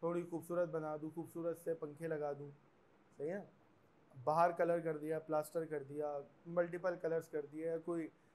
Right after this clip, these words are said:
graffiti बना दी, या कुछ भी ड्राइंग वगैरह बना दी, वो सारी चीज़ें कर दी, सही ना।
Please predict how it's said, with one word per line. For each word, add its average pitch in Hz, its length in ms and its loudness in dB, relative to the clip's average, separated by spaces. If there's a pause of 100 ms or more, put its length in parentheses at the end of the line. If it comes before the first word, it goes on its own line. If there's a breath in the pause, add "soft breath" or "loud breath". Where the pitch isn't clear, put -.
(140)
graffiti 165 480 2
बना 151 300 0
दी, 160 180 -2
या 226 60 4
कुछ 220 220 -4
भी 220 140 -2
ड्राइंग 185 300 -2
वगैरह 170 300 0
बना 147 220 -8
दी, 143 100 -10
वो 151 100 -8
सारी 143 240 -2
चीज़ें 131 260 -6
कर 123 100 -10
दी, 110 120 -14 (580)
सही 160 160 -6
ना। 147 140 -12